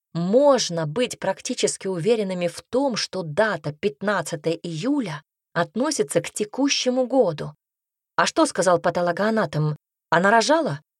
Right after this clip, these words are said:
Нет. То есть это не дата рождения ребенка, но может быть, например, свадьба? Да что угодно. Дата знакомства, защиты диссертации, рождение любимой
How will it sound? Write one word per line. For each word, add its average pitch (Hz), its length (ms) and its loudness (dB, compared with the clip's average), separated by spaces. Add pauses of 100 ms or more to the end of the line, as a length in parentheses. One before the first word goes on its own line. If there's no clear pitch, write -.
(500)
Нет. 196 500 2 (840)
То 147 240 0
есть 202 580 -2
это 233 400 -4
не 254 240 -2
дата 160 420 0
рождения 175 540 -2
ребенка, 165 800 -2 (500)
но 175 380 0
может 190 320 2
быть, 180 580 -2
например, 214 480 2
свадьба? 175 640 -2 (760)
Да 151 180 4
что 190 300 2
угодно. 180 680 4 (280)
Дата 220 300 6
знакомства, 165 880 2 (140)
защиты - 440 0
диссертации, 170 880 0
рождение 143 560 -2
любимой 202 440 0